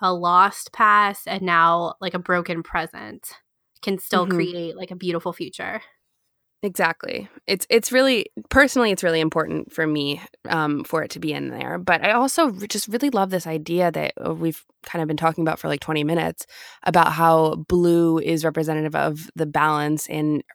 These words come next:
Speaker 2: by her continuing to have that color. Um, I think, do you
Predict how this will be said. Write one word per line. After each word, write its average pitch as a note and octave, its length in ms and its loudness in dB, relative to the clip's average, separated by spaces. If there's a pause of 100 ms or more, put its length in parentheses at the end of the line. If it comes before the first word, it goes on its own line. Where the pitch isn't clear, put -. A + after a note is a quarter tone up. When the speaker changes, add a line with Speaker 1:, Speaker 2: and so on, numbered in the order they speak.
Speaker 2:
by D#3+ 180 0
her D#3+ 220 0
continuing D3 640 -2
to - 140 -12
have D#3 380 -4
that C#3+ 280 -4 (100)
color. D3+ 500 0 (360)
Um, C#3 420 0 (580)
I G3 80 2
think, E4 260 2 (420)
do D#4+ 100 0
you G#4+ 60 10